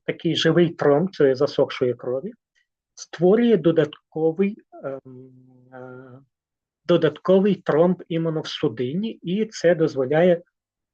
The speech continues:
призупинити або взагалі зупинити виток наступної порції крові. Кров вже припиняє витікати. Тобто ми штучно допомогли організму створити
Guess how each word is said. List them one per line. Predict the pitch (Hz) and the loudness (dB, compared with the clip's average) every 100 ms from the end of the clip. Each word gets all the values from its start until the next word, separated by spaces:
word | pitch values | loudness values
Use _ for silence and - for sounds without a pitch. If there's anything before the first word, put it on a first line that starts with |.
| _ _ - | _ _ -4
призупинити | 175 208 165 190 190 165 147 139 139 - 196 | 2 2 2 0 2 -2 -2 -6 -10 -6 -2
або | 214 156 147 147 | -2 -2 -6 -4
взагалі | - 143 156 | -2 0 0
зупинити | 131 131 - 120 143 208 - | -2 -4 -6 -8 -6 -4 -4
виток | 120 135 156 185 - _ | -4 -4 -4 -6 -8 _
наступної | 147 - - 123 - 151 | -12 -8 -8 -8 -10 -14
порції | 135 127 120 - 123 | -12 -10 -10 -10 -14
крові. | - - _ _ _ _ | -14 -20 _ _ _ _
Кров | - 180 196 | -4 -4 -2
вже | 143 147 | -2 -2
припиняє | - - 123 131 127 | -2 -6 -6 -2 -2
витікати. | 123 131 - 127 - 165 | -4 -10 -10 -12 -10 -12
Тобто | 170 - | -4 -2
ми | 160 160 | 0 0
штучно | - - 127 - 196 254 _ _ - - - 311 233 | -2 -4 -4 -4 -4 -6 _ _ -16 -16 -14 -14 -2
допомогли | 160 165 180 185 170 196 160 | 0 2 2 2 4 4 4
організму | - 151 165 180 151 151 | 4 2 2 0 -2 -6
створити | - 151 151 151 | -6 -4 -4 -4